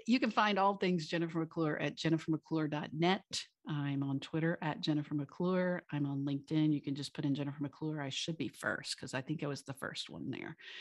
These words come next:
Um, and if you want that personal brand workbook that, uh, Bruce mentioned earlier, you can find that at jennifer mcclure dot net forward slash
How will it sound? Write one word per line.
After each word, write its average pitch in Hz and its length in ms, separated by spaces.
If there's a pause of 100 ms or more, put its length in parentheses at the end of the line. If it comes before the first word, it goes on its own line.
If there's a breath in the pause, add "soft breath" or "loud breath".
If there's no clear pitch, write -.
(340 loud breath)
Um, 165 520 (260)
and 220 360
if 208 120
you 226 100
want 277 220
that 220 180
personal 226 320
brand 202 240
workbook 165 420 (120)
that, 165 320
uh, 165 200
Bruce 165 340
mentioned 160 300
earlier, 160 420
you 147 180
can 151 160
find 156 340
that 165 240
at 151 200
jennifer 160 360
mcclure 151 400
dot 147 320
net 170 280 (120)
forward 185 360
slash 175 500